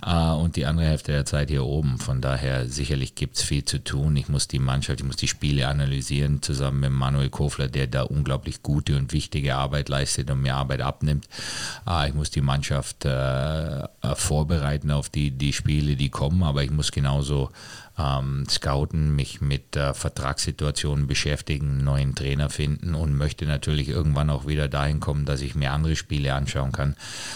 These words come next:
äh, der Liga in Europa, alle diese Dinge. Ich hab den sportlichen Leiterjob übernommen mit einem Dreijahresvertrag, darauf hingehen, gegangen, dass, dass ich was zusammenstellen möchte. Und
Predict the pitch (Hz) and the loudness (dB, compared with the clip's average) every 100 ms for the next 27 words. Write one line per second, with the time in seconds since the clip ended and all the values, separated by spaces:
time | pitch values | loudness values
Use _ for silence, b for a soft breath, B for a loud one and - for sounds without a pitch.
0 | B B - 85 71 69 67 76 69 73 | B B -2 0 2 0 0 0 0 0
1 | 73 73 71 71 71 67 73 71 76 71 | 2 0 0 0 0 0 0 0 0 0
2 | 71 67 73 67 67 80 69 69 71 69 | -2 -2 -2 -2 0 2 2 0 -2 -2
3 | 76 - - - - 76 78 - 76 71 | -2 -6 -12 -4 -2 0 -2 0 0 0
4 | - 80 76 71 76 67 69 76 69 - | 0 0 0 0 0 0 0 -2 -4 -6
5 | - 73 76 69 71 69 71 73 71 69 | -2 -2 -2 -2 -2 0 0 0 0 0
6 | 69 69 69 67 78 78 - - 69 69 | 0 0 0 0 -2 -2 -4 -2 -2 -2
7 | - 69 69 71 - - - - - - | -2 -2 0 -2 -4 -12 -16 -20 -20 -20
8 | - - 76 76 69 71 73 - - - | -12 -4 0 2 4 4 2 0 -4 -4
9 | 80 73 73 76 71 - - 76 69 - | -2 0 0 0 0 -4 -2 -2 -2 -6
10 | - - 82 76 69 - - - 64 71 | -14 -12 -6 -4 -2 -4 -2 -2 2 2
11 | 80 - 73 69 69 65 - 73 71 | 2 2 0 0 0 -2 -2 0 -2